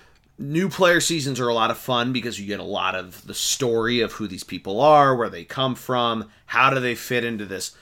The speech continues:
society that they're trying to build in. That's sort of always the premise when they talk about the different, you know, in a new season, they're sixteen, eighteen, twenty strangers building a society. They need to conform or they'll be voted out, or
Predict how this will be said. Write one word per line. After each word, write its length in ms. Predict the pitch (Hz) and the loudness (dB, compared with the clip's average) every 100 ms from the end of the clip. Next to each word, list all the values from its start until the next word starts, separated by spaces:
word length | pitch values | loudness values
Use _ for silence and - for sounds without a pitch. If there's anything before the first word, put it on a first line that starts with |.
| _ | _
society 760 | - 107 - 131 147 131 135 | -10 -4 0 4 6 6 2
that 180 | 127 120 | 0 -2
they're 140 | 110 110 | -2 -2
trying 340 | 123 113 110 | -2 -2 -2
to 80 | 101 | -4
build 300 | 107 101 110 | -4 -4 -4
in. 160 | 110 | -4
That's 200 | 104 90 | -6 -8
sort 140 | - 95 | -10 -8
of 60 | |
always 300 | 92 101 98 | -8 -6 -6
the 80 | 87 | -10
premise 680 | - - 110 107 95 - - - - - | -16 -6 -4 -4 -4 -6 -6 -20 -20 -8
when 180 | 117 104 | -6 -4
they 160 | 87 | -6
talk 320 | - 113 98 | -2 -2 -2
about 400 | 98 90 87 90 - | -4 -6 -6 -8 -14
the 100 | 98 | -16
different, 400 | 87 - 87 87 _ - _ - | -14 -14 -16 -16 _ -20 _ -8
you 120 | 107 | -8
know, 80 | - | -4
in 140 | 127 110 | -4 -2
a 80 | 101 | -2
new 240 | 147 139 | -4 -2
season, 540 | - 127 127 107 104 | -2 -2 -4 -6 -8
they're 120 | 90 78 _ - - _ _ - - - | -12 -18 _ -20 -20 _ _ -20 -20 -20
sixteen, 960 | - - 185 - - 156 143 120 101 92 160 | -10 0 0 0 -4 -2 -2 -4 -6 -4 0
eighteen, 600 | 165 - - 139 113 95 | 0 0 -4 -2 -2 -6
twenty 380 | - 190 156 127 | 2 2 2 -2
strangers 580 | - 147 131 107 98 | -2 0 -2 -4 -10
building 400 | - - 139 147 | -4 -2 0 -2
a 40 | 127 | -4
society. 640 | 117 - 117 104 92 87 | -4 -4 0 0 -2 -6
They 140 | 92 120 | -6 -4
need 200 | 143 131 | -4 -4
to 80 | 127 | -8
conform 500 | 120 110 151 139 120 | -10 -6 -4 -2 -4
or 60 | |
they'll 140 | 110 110 | -6 -10
be 100 | 92 | -8
voted 400 | 160 156 139 123 | -2 -2 0 2
out, 260 | 120 95 | 2 0
or 140 | 92 | -8